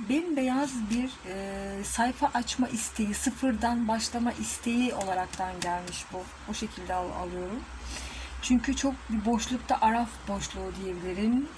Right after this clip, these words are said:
e, farkındalık boşluğu diyebilirim. E, çölün ruhu diyor ki, "Arzu ettiğine kavuşamamaktan gelen üzüntü, özlem ve hasret, Leyla'ya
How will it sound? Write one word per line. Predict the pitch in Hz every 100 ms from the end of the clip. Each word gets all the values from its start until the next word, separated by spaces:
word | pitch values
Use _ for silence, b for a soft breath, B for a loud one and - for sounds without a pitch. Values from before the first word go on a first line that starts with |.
| 190
e, | 190 190 196 190 196 202 -
farkındalık | 208 208 220 226 233 226
boşluğu | 202 - 202 190
diyebilirim. | 190 190 175 180 190 254 302 B B B B B - -
E, | 202 196 202 202 196 196 202 196 214 - - - - - - - - -
çölün | 240 247 269 262
ruhu | 269 269 233
diyor | 294
ki, | 294 240 220
"Arzu | 214 233 233
ettiğine | 277 269 - 254 262
kavuşamamaktan | 262 247 254 - 269 247 233 233 - 254 262
gelen | 220 202 196 185
üzüntü, | 190 180 190 - 254 294
özlem | 220 220 208 247 247
ve | 220
hasret, | 208 196 - 233 262 - 220
Leyla'ya | 233 233 226 240